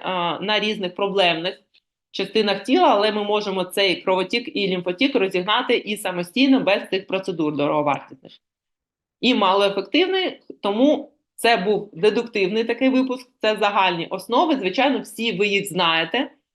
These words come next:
але, по-перше, ви не всі їх робите, ви їх робите нерегулярно, і, е, по-друге, я, звичайно, не могла перейти до якихось окремих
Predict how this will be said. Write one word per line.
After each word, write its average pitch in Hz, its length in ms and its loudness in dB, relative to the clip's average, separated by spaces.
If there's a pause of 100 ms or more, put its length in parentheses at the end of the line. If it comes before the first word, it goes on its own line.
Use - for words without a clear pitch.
але, 208 340 4
по-перше, 175 560 0
ви 214 400 -2 (160)
не 190 120 -2
всі 190 180 -6
їх 170 160 0
робите, 185 540 0 (260)
ви 214 120 4
їх 208 140 2
робите 180 360 2
нерегулярно, 220 840 0 (420)
і, 247 360 2
е, 190 240 2
по-друге, 202 460 0
я, 196 160 2
звичайно, 208 440 -2
не 202 200 -4
могла 180 440 0
перейти 170 480 -2
до 147 260 -4
якихось 156 640 -8
окремих - 460 0